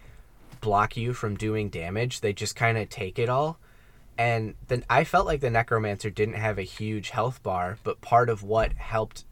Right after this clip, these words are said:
the fight last longer is h-, the fact that he would block,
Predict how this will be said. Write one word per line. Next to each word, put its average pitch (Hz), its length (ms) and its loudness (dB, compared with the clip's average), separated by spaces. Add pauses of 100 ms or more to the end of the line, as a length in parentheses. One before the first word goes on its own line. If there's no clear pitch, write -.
(140)
the 98 140 -6
fight 104 460 0 (380)
last 107 480 0
longer 101 680 4 (420)
is 107 240 0
h-, 123 160 -8
the 117 100 0
fact 113 300 4
that 104 120 -2
he 110 180 -4
would 101 200 -4
block, - 460 0